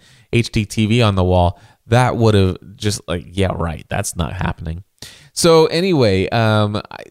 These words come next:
I decided that once I get into the new house, I want an H D T V, uh, for, uh, the, for the studio. And I thought, you know, there are a couple uses that I could do,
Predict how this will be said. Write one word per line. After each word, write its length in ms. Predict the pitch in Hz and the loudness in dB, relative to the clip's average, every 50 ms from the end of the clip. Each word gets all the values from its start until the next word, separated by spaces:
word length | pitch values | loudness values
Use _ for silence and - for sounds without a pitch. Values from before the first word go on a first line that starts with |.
| 67 92 | -8 -6
I 120 | 95 120 | -4 -2
decided 480 | 135 127 139 - - 135 117 117 127 123 | -2 -2 -2 -2 -2 -2 -2 -2 -2 -4
that 140 | 123 110 - | -4 -4 -2
once 260 | 101 107 120 135 - | -2 -2 -2 -2 -2
I 60 | 185 | -2
get 140 | 175 147 127 | -2 -2 -2
into 240 | 120 117 117 - 117 | -2 -2 -4 -6 -4
the 120 | 113 107 | -4 -2
new 340 | 104 101 101 104 107 113 127 | -2 0 0 2 2 2 2
house, 380 | 127 110 90 85 90 107 - - - | 0 0 0 0 -2 -2 -6 -6 -4
I 120 | 107 110 | -2 -2
want 200 | 123 123 110 101 | 0 2 2 2
an 80 | 104 104 | 2 2
H 180 | 95 90 - - | 0 -2 -2 -4
D 160 | - 87 92 | -6 -6 -6
T 240 | - - - 92 92 | -6 -4 -4 -4 -2
V, 460 | 104 131 156 147 117 104 98 104 - _ _ | 0 0 0 0 0 -2 -2 -4 -8 _ _
uh, 300 | - - 98 101 98 101 | -8 -4 -2 -2 -2 -2
for, 680 | - - - 107 101 98 98 98 95 98 101 110 - _ _ _ _ _ _ _ - | -2 0 2 2 4 4 6 6 6 4 4 2 -2 _ _ _ _ _ _ _ -6
uh, 400 | - 85 95 92 95 92 90 90 | -4 -2 -2 -2 -2 -2 -4 -6
the, 640 | 104 107 104 104 104 101 98 98 95 95 98 - - _ _ _ - | -4 0 2 4 4 4 4 4 2 2 0 -2 -6 _ _ _ -20
for 280 | - - - 110 104 | -10 -2 0 0 2
the 100 | 98 101 | 2 0
studio. 640 | 104 - - - 220 196 151 104 82 - - - - _ _ _ _ - _ _ _ _ _ _ | -2 0 2 2 2 2 2 0 -2 -2 -6 -10 -12 _ _ _ _ -20 _ _ _ _ _ _
And 440 | 117 123 127 123 123 127 123 120 - | 2 2 4 4 4 4 2 0 0
I 180 | - 120 123 120 | -2 0 0 0
thought, 380 | 113 - 135 123 117 107 - - | 2 2 2 2 4 2 2 0
you 80 | 110 | 0
know, 140 | 120 117 110 | 0 2 2
there 200 | 107 117 127 123 | 2 2 4 4
are 60 | 113 110 | 4 2
a 60 | 107 | 2
couple 400 | - - - 196 - - 196 170 | -2 -6 -8 -4 -2 -2 -2 0
uses 460 | 131 117 123 123 - - 104 110 104 | 0 0 0 2 2 0 0 -2 -2
that 120 | - - | -2 -2
I 100 | 101 107 | -2 -2
could 200 | 107 - 107 107 | -2 -2 -4 -4
do, 320 | 107 - 131 160 170 160 | 0 0 2 2 2 0